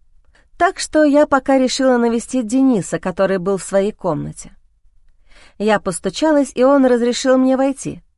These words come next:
«Привет!» — улыбнулась я мальчику и села рядом с ним за компьютер. «Что делаешь?» Посмотрела на монитор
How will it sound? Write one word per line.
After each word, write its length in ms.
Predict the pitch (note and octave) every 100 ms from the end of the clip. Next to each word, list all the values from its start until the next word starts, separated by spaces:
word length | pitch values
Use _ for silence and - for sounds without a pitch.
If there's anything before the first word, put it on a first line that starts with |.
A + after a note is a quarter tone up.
| _ _ _ _ _ _ _ _ -
«Привет!» — 640 | E4 F#4 C4+ A#3 - - _ - - _ - - -
улыбнулась 680 | G#3 G#3+ G#3 G#3 F3+ -
я 100 | F#3
мальчику 480 | F#3 C4 C#4+ B3 -
и 120 | A3+
села 340 | G#3+ C4+ B3 A#3
рядом 300 | A#3 A3 A3
с 100 | -
ним 140 | A#3
за 120 | G#3+
компьютер. 580 | A#3+ A#3+ - D#3 - - _ _ - _ _ -
«Что 260 | - D#4 D4+
делаешь?» 560 | B3 F#3 G3 A#3 - _ _ - _ _ _ _ _ - - -
Посмотрела 640 | G#3 G#3 G#3 A#3 A#3 G#3
на 140 | G3+
монитор 480 | G3+ G3+ G3+ C#4+ C#4+